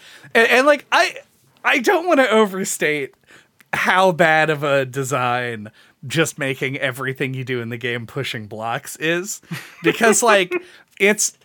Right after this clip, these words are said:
it certainly isn't that much, but when you look at the game holistically, there are so many things that, like, don't quite hit par, and the fact that there were <laughs> so many block pu-,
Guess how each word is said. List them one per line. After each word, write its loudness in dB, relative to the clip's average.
it 0
certainly 0
isn't 0
that 0
much, -10
but 0
when -2
you -4
look -2
at -4
the -6
game 0
holistically, -6
there -2
are -4
so 0
many -4
things -6
that, -8
like, -6
don't -6
quite -4
hit -8
par, -8
and 0
the 2
fact 0
that -6
there -2
were -2
<laughs> -
so 2
many 0
block -2
pu-, -6